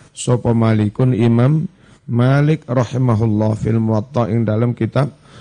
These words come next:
Muwatta bi isnadin sahih, kelawan sanad kang sahih. Anna Habbar ibn al-Aswad iku ja'a teka sapa Habbar yauman nahri pada hari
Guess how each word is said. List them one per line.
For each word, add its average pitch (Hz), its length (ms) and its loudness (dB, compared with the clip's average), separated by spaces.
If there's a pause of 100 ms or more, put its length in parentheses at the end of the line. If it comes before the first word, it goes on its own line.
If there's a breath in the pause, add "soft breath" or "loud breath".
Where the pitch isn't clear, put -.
(200 loud breath)
Muwatta 127 560 -2
bi 123 240 0
isnadin 110 640 -2
sahih, 113 640 -2 (400 loud breath)
kelawan 110 560 0
sanad 110 460 -2
kang 160 340 0 (400 loud breath)
sahih. 113 640 -4 (720 soft breath)
Anna 165 480 4
Habbar 120 720 4
ibn 113 320 2
al-Aswad 113 640 2 (480 loud breath)
iku 127 240 0
ja'a 113 400 0
teka 117 320 -2
sapa 113 400 0
Habbar 110 400 0
yauman 113 480 2
nahri 120 560 0 (400 loud breath)
pada 113 320 0
hari 120 640 2